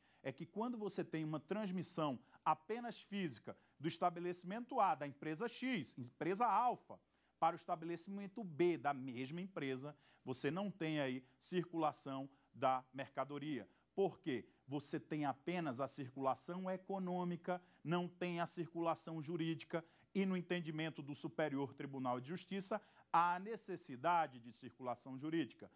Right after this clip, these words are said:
Circulação jurídica que deve ser entendida como a transmissão daquela propriedade.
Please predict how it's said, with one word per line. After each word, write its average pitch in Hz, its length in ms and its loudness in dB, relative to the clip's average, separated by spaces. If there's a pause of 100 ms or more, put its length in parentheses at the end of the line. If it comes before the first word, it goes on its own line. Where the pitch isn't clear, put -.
(200)
Circulação 175 720 0
jurídica 190 500 -6 (220)
que 202 100 -4
deve 151 320 0
ser 143 240 -2
entendida 139 540 -2
como 135 280 0
a 139 80 4
transmissão 185 920 -2 (240)
daquela 113 460 2
propriedade. 127 840 -4